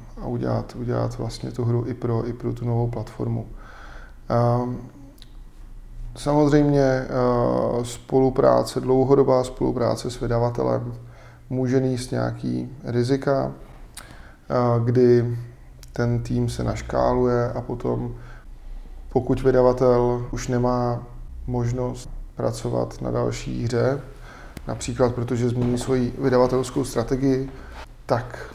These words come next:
najednou máš studio s x desítkama lidí, padesáti, sto lidí, který je velmi těžký utáhnout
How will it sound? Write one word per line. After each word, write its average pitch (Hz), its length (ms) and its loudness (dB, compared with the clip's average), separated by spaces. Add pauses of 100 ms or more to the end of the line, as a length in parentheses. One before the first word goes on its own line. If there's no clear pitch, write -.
najednou 120 380 0
máš 120 260 2
studio 120 580 2 (100)
s - 240 -12
x 120 200 -6
desítkama 120 540 -2
lidí, 117 300 0
padesáti, 117 600 -4
sto 120 220 -6
lidí, 120 480 -2
který 117 280 -2
je 120 100 4
velmi 117 240 2
těžký 117 580 -6 (180)
utáhnout 117 760 2